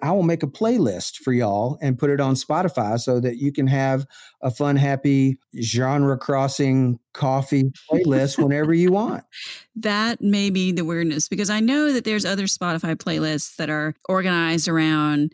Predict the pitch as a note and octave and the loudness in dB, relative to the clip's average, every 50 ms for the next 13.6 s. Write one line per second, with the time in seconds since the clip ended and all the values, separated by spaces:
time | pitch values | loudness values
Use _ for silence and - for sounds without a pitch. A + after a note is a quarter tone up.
0 | - - - _ _ - - A#3 A3 G#3 F#3+ - F#3+ F#3 F3+ F3 E3+ F3 F#3+ F3+ | -6 -16 -20 _ _ -8 -4 -2 -2 0 0 -2 -2 -2 0 0 0 0 0 0
1 | E3+ D#3 D#3 D#3+ D#3+ E3 - - E3+ D#3+ - F3 F3 - - - F#3 - G#3+ F#3+ | -2 -2 -2 -2 -2 -2 -2 -4 -4 -4 -4 -4 -6 -6 -6 -8 -6 -4 -4 -4
2 | - F#3+ D3+ D3 D#3 G3+ G3+ G3 F#3+ F#3 F3 E3 - - - F#3 F3+ E3+ D#3+ - | -2 -4 -4 -2 -2 -2 0 0 0 0 -2 -4 -4 -4 -4 -2 -2 -2 -4 -6
3 | - - - F3+ F3 F3 F3+ E3+ E3 E3 D#3 D#3 D#3 D#3 - - - - _ - | -6 -6 -4 -4 -2 0 0 0 0 0 0 0 0 0 -2 -4 -10 -12 _ -6
4 | E3 F3 F3+ F#3 F3+ F3 E3 D#3+ E3 E3 D#3+ E3 E3+ D#3+ E3 D#3+ D#3 D#3 D#3 - | -4 -2 0 0 2 2 0 0 0 0 2 2 2 2 0 0 0 -2 -2 -4
5 | D#3 D3+ - D3+ - - F#3 D#3 D#3+ D3+ - D#3 D3 D3+ D3+ D3 D3 D3+ C#3+ D3 | -4 -6 -4 -4 -4 -2 -2 -2 -2 -2 -2 -4 -2 -2 0 0 -2 -2 -2 -4
6 | D3 C#3+ - - - C#3+ D3 - D#3 D3 F3+ C3 A#2+ A#2+ B2 - - - G3 F3+ | -4 -6 -6 -8 -8 -8 -6 -4 -4 -4 -4 -4 -6 -6 -6 -6 -6 -4 -4 -2
7 | D#3 D3+ D3+ D3+ D3 D3 D3 D3+ D3 D3 - - _ _ - - D#3 D#3 D3+ D3+ | 0 0 2 2 2 2 2 0 0 -2 -4 -8 _ _ -8 -6 -4 -4 -4 -6
8 | - - D#3 E3 D#3+ D#3+ D#3 - - - - G#3 G3 F3+ G#3+ F3+ F#3+ - F#3+ F#3 | -6 -6 -4 -2 -2 -2 -2 -4 -2 -2 -2 -2 0 0 0 0 0 -2 -2 -2
9 | D#3+ E3+ G3+ G3+ G#3 G#3 G#3 F#3+ F3 E3+ - - F3+ F3+ F3+ F3 E3+ D#3 F3 E3+ | 0 0 0 2 2 2 2 0 0 -2 -2 -2 -2 0 0 0 0 0 -2 -2
10 | E3+ - E3 D3+ F3+ F3+ E3+ - - B3 C#4 C#4 - B3+ C4 C4 A#3+ F#3+ A3 G#3+ | -2 -2 -2 -2 -2 -4 -2 0 0 0 0 2 0 0 0 0 0 0 0 0
11 | F#3+ G3 F3+ E3+ E3 D#3+ G3 G#3+ A#3 A#3 A3+ G3 D#3 C#3+ C#3 D3 - - - - | 0 0 0 0 0 0 2 2 2 2 2 0 0 -2 -2 -2 -4 -4 -6 -8
12 | - - - E3 C#3 F#3+ E3+ E3 D#3 D#3 D3+ D3+ C#3+ - - - F3+ - - - | -10 -6 -4 -2 -2 0 -2 0 0 -2 0 0 0 -2 0 -2 -6 -4 -2 -2
13 | F#3 E3 G3 G3+ G3 F3+ G#3 A3 - C4+ - | -2 0 -2 -2 0 0 0 0 0 0 -2